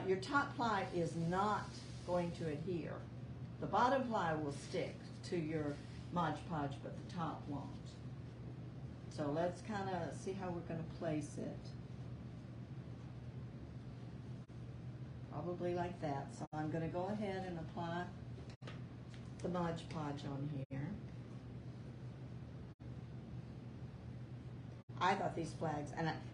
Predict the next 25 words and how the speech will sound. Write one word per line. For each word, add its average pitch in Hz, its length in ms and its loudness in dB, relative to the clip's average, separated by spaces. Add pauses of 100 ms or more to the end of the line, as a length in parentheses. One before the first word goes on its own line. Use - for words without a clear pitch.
to 175 80 2
tell 208 200 4
you 196 280 10
the 175 80 0
truth, 196 420 6 (520)
I 180 140 6
don't 160 300 4
remember 170 560 2 (440)
where 165 180 2
I 160 100 2
got 165 320 2
'em. 143 220 0 (100)
I 151 80 0 (100)
think 202 200 2
I 180 160 4
ordered 160 340 2
'em 160 120 0
off 156 160 -2
of - 400 -4
Amazon. 147 640 0
If 151 120 -2
anybody's 170 520 2
interested, 147 580 0
I 143 140 2
can - 200 -4